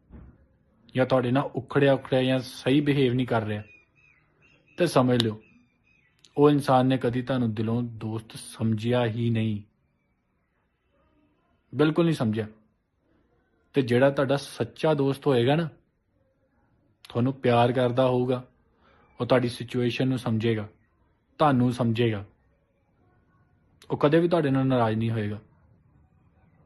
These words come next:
Even ਕਿ ਅੱਗੋਂ ਉਹ ਕਹੇਗਾ ਕਿ "ਭਾਈ, ਅਗਰ ਤੈਨੂੰ ਕੋਈ ਜ਼ਰੂਰਤ ਹੈ ਨਾ,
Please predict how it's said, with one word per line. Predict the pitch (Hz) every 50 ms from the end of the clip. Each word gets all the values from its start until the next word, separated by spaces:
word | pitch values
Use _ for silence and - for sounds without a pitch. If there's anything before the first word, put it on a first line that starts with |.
| _ _ _ _ _ _ _ _ _ _ _ _ _ _ _ _ _ _ _ _ _ _ _ - _ _ 135 135
Even | 135 147 156 151
ਕਿ | 165 185 165 147
ਅੱਗੋਂ | 139 135 135 160 127
ਉਹ | - - 135 143 165 165
ਕਹੇਗਾ | 156 139 135 135 135 143
ਕਿ | 139 147 147
"ਭਾਈ, | 135 120 113 113 127 143
ਅਗਰ | 139 147 143
ਤੈਨੂੰ | 143 - 139 131 131
ਕੋਈ | 120 135 123
ਜ਼ਰੂਰਤ | 117 104 107 110 104 104 104 107 117 127 143
ਹੈ | 135 117
ਨਾ, | 113 127 160